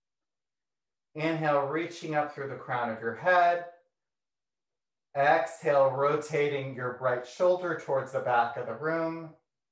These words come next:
One more inhale. And exhale, come back to the center. Lift your right foot up.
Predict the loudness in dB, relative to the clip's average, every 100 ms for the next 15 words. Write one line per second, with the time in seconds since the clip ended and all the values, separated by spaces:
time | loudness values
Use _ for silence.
0 | _ _ _ _ _ _ _ _ _ -6
1 | 0 2 2 -2 -4 -4 -4 -4 -2 0
2 | 2 2 0 -4 -14 _ _ _ _ _
3 | _ _ _ _ _ _ _ _ _ _
4 | _ _ _ _ _ _ _ _ _ _
5 | 2 4 4 2 0 0 0 -2 -2 -4
6 | -2 0 0 -2 -12 -14 -4 0 2 4
7 | 4 2 0 -4 -4 -8 0 0 0 -4
8 | -4 -2 4 4 4 -4 -18